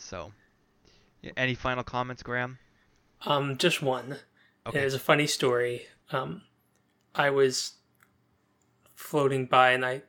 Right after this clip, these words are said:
Speaker 2: saw one of the, the dead bodies, and I went to it, and the button to interact
Speaker 1: Swipe.
Speaker 2: with things,
Speaker 1: You
Speaker 2: yeah, I
Speaker 1: swipe.
Speaker 2: swiped.
Speaker 1: Yay.
Speaker 2: I swiped her,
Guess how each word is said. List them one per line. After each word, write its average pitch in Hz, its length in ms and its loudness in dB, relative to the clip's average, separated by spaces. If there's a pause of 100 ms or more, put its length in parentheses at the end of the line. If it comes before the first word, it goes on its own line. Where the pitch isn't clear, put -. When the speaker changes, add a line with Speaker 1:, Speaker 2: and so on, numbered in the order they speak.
(140)
Speaker 2:
saw 127 300 2
one 127 120 0
of - 200 -8
the, 123 120 -4 (120)
the 135 80 2
dead 123 220 2
bodies, 123 680 0 (520)
and 123 460 -2 (500)
I 135 120 4
went 156 260 4
to 135 160 -4
it, 135 340 -4 (600)
and 135 500 0 (340)
the 143 120 0
button 170 440 0
to 139 340 -2 (100)
interact 160 640 0
Speaker 1:
Swipe. - 20 -6
Speaker 2:
with 175 160 -4
things, 214 520 -6 (320)
Speaker 1:
You 165 100 6
Speaker 2:
yeah, 143 120 6
I 143 120 6
Speaker 1:
swipe. 160 640 0
Speaker 2:
swiped. - 20 -8
Speaker 1:
Yay. 370 180 -6 (840)
Speaker 2:
I 165 80 2
swiped 170 480 4
her, 131 320 4